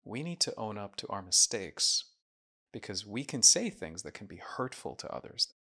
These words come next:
And I want to highlight this. Telling someone that no one can make you feel something, it's about what they've connected you with. It's about allowing you to focus on how to resolve the issue within you,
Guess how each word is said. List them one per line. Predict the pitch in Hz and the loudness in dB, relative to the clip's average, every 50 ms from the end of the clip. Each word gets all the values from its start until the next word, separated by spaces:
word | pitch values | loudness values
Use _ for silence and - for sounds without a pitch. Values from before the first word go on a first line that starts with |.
| _ _ _ _ - | _ _ _ _ -8
And | 101 | -4
I | 107 | -2
want | 113 139 190 202 175 | 0 0 0 0 -2
to | 123 | -4
highlight | - - - 117 113 113 104 101 92 - - _ | -4 -6 -2 -2 0 0 0 -2 -4 -6 -8 _
this. | - - - - - - - - _ _ _ _ _ _ _ - | -16 -8 -4 -2 -2 -2 -2 -6 _ _ _ _ _ _ _ 0
Telling | - - 139 151 160 165 160 | 0 2 2 0 -2 0 6
someone | 143 - - 139 127 120 110 107 104 98 | 8 8 8 8 4 0 -2 -4 -4 -4
that | 98 98 95 98 - 233 _ _ _ - | -4 -4 -4 -4 -6 -12 _ _ _ -10
no | 101 101 104 110 120 | -8 -4 -2 0 0
one | 123 123 123 | 0 -2 -2
can | - 120 107 | -4 -6 -6
make | 104 101 95 - - | -6 -6 -6 -6 -8
you | 90 | -8
feel | - - - 101 98 98 | -10 -6 -6 -4 2 2
something, | - - - - - - - - - - 127 - _ _ _ _ _ _ _ _ _ _ - | 2 2 2 -2 -12 -12 -14 -14 -14 -14 -20 -20 _ _ _ _ _ _ _ _ _ _ -12
it's | - - - - | -4 -2 -2 -2
about | 107 - 107 101 98 95 98 - - - _ _ _ | 0 -4 -4 -4 -4 -4 -4 -4 -6 -6 _ _ _
what | - 101 101 107 104 - | -12 -6 -6 -6 -6 -4
they've | 107 98 - - | -8 -8 -8 -8
connected | 101 107 107 104 - - 101 - - | -8 -8 -10 -8 -8 -8 -6 -6 -8
you | 55 - | -8 -10
with. | - - - - _ _ _ _ _ _ _ _ _ _ _ - | -12 -12 -14 -16 _ _ _ _ _ _ _ _ _ _ _ -8
It's | 117 113 - - - | -2 2 4 4 4
about | 143 131 - 127 110 104 101 - | 4 0 -4 -2 -2 -2 -2 -6
allowing | - 101 98 101 98 104 113 117 123 127 127 | -8 -10 -8 -8 -6 -4 -2 -2 -2 -2 -4
you | 120 113 | -6 -8
to | 113 - | -10 -10
focus | - - 107 101 - 104 - - - - | -6 -6 -6 -6 -4 -2 -2 -2 -2 -4
on | 110 101 98 95 95 - _ _ - | -8 -12 -10 -12 -14 -16 _ _ -16
how | - - - 107 107 110 110 - - - | -12 -10 -6 -4 -4 -4 -4 -6 -8 -6
to | - 95 95 95 95 - _ _ _ _ _ _ _ _ _ _ _ _ _ _ _ - | -6 -6 -6 -6 -8 -12 _ _ _ _ _ _ _ _ _ _ _ _ _ _ _ -10
resolve | - 104 98 95 - 101 98 98 101 98 95 98 | -8 -4 -2 0 0 2 0 0 -2 -4 -6 -8
the | - 92 - | -10 -10 -8
issue | 95 - - - 98 | -6 -6 -6 -6 -8
within | 92 92 95 - - 120 120 120 | -12 -14 -12 -8 -4 -4 -2 -2
you, | 110 98 98 92 - - - | -4 -8 -10 -12 -14 -16 -16